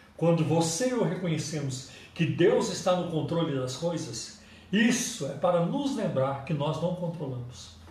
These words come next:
Ah, se eu controlasse, essa epidemia já tinha acabado, mas eu não controlo,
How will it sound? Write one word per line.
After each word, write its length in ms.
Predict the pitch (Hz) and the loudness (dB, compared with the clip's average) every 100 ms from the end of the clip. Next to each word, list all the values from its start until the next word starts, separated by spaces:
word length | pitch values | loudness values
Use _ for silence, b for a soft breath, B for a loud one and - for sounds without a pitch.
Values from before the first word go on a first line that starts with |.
| - - - - - - - - | -20 -20 -20 -20 -20 -20 -18 -12
Ah, 220 | 156 180 | 0 2
se 160 | - - | 2 2
eu 80 | 180 | 0
controlasse, 800 | 160 131 127 110 180 - - - B B B B B - | 0 -4 -4 -4 -6 -6 -12 -16 B B B B B -20
essa 160 | - 285 | -4 -2
epidemia 460 | 285 202 196 208 240 | 0 4 4 4 0
já 160 | 254 | 0
tinha 140 | 247 - | -2 -4
acabado, 460 | 320 147 - - - - - - - - - - | -2 0 -2 -4 -14 -20 -20 -20 -20 -20 -20 -18
mas 200 | 123 123 | -14 -4
eu 80 | 147 | -2
não 180 | 165 | -2
controlo, 360 | 165 131 - - | -4 -6 -10 -14